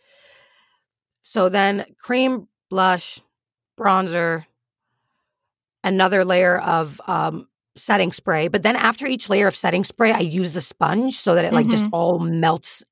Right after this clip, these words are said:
Speaker 1: right in there.
Speaker 2: Mm-hmm.
Speaker 1: Then I go on to eyeshadow. I choose whichever palette I feel like. I use a minimum of two colors, something in my crease and something on my lid,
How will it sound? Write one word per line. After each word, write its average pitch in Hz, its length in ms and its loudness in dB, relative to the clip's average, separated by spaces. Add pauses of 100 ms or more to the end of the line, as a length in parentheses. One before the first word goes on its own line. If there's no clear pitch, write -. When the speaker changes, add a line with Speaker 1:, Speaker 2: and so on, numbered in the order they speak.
Speaker 1:
right 160 640 0
in 180 240 -4
there. 233 540 2
Speaker 2:
Mm-hmm. 220 420 0 (1160)
Speaker 1:
Then 311 300 4
I 254 220 4
go 240 340 2
on 208 220 0 (140)
to 202 180 0
eyeshadow. 233 680 2
I 202 140 4
choose 180 380 -6
whichever 175 380 -2
palette 170 360 0
I 147 100 -2
feel 208 320 0
like. 214 360 2
I 185 80 -2
use 180 320 -2
a 165 60 2
minimum 180 440 0
of - 180 -10
two 254 200 0
colors, 233 500 2
something 180 460 -2
in 175 80 0
my 165 140 0
crease 196 340 -2
and 170 140 -4
something 170 340 -2
on 156 100 0
my 156 180 2
lid, 208 340 2